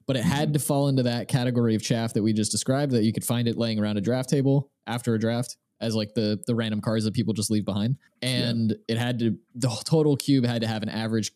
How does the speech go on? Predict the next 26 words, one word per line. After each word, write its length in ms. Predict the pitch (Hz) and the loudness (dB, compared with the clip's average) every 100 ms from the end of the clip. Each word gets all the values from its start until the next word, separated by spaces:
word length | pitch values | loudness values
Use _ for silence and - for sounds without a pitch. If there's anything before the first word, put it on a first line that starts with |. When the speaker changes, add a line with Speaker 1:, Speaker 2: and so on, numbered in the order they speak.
| _ | _
Speaker 1:
per 200 | - 123 | -4 -2
card 340 | - 110 104 - | -2 -2 -2 -2
price 360 | 110 101 95 | -2 0 0
of, 180 | 104 90 - - | -2 -4 -10 -8
I 60 | 95 | -4
don't 60 | |
remember 220 | 92 87 90 | 0 0 0
what 120 | 87 | 0
we're 100 | 92 | -2
at 140 | 87 | -2
now, 160 | 90 82 | -4 -2
like, 160 | 78 90 | -4 -2
one 140 | 95 | -2
twenty-five 500 | - 78 87 71 76 | -2 -6 -4 -4 -4
or 100 | 82 | -4
a 40 | 87 | -4
dollar 280 | 90 71 | -6 -6
fifty 300 | - 165 - - | -6 -8 -8 -12
or 40 | |
something. 260 | - 98 98 _ - | -12 -14 -16 _ -8
Speaker 2:
Actually, 300 | 107 123 165 | -6 0 4
right 140 | 131 | 4
now, 240 | 131 127 131 | 2 0 0
the 200 | 113 - | 2 2
average 360 | 98 107 113 - | 2 2 0 0
price 320 | 104 117 | 0 0